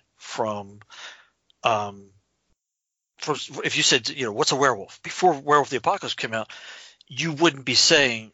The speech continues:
"Well, they're, you know, they've got this, this, they're connected to Mother Gaia, and the world is, you know, and, and, and she's dying, and it's, it's driving them into a frenzy, so they have to, they have to fight even harder." None of that. You know, you would say, "Werewolves, um, uh,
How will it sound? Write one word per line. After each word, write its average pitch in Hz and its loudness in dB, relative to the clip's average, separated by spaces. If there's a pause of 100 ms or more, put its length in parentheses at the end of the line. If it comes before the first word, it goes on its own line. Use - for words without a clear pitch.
"Well, 143 4
they're, 113 -4
you 117 -10
know, 110 -8
they've 104 -10
got 120 -4
this, - -4
this, - -8
they're 110 -12
connected 120 -10
to 107 -8
Mother 110 -6
Gaia, 110 0 (100)
and 104 -4
the 107 -10
world 107 -4
is, - -4
you 113 -8
know, 95 -12
and, 101 -16
and, 101 -16
and 113 -12
she's 107 -4
dying, 110 4
and 98 -12
it's, - -10
it's 101 -10
driving 101 -8
them 95 -16 (480)
into 107 -8
a 101 -10
frenzy, 104 -8
so 104 -2
they 101 -6
have 101 -8
to, 107 -8
they 98 -10
have - -12
to 107 -10
fight 101 -6
even 98 -8
harder." 113 -4
None 135 0
of 131 4
that. 131 2 (260)
You 143 2
know, 135 2
you 135 0
would 123 0
say, 110 2
"Werewolves, 127 2
um, 98 0
uh, 82 -14